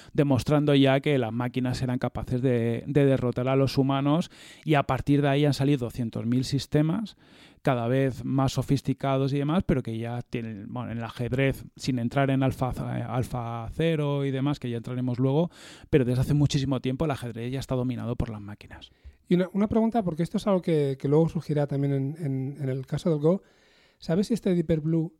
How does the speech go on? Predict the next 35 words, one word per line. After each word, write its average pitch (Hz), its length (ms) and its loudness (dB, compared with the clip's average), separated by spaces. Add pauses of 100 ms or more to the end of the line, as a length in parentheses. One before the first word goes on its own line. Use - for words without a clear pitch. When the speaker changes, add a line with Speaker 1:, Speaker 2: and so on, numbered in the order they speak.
(120)
Speaker 2:
eh, 139 520 0
estaba 165 280 2
especialmente 165 720 0
diseñado 147 580 0
para 143 200 0
ir, 147 560 0
para 151 180 0
ganar 151 220 -2
a 151 40 -2
Kasparov 156 520 -2
o 143 280 2
realmente 160 400 2
era 160 140 4
una 156 140 2
máquina 156 520 0 (200)
para 147 120 -2
jugar 151 200 -2
al 147 60 0
ajedrez 147 280 -2
de 143 80 -4
forma 139 240 -6
general? 127 340 -6
Porque 127 200 -8
son 170 240 -2
también 180 300 0
temas 185 260 -2
Speaker 1:
Mm. - 20 -14
Speaker 2:
que 196 60 -4
en, 165 80 2
en 160 240 -2
algunos 160 320 4
momentos 170 380 0
se 170 80 -4
han 143 100 -4
planteado. 127 420 -8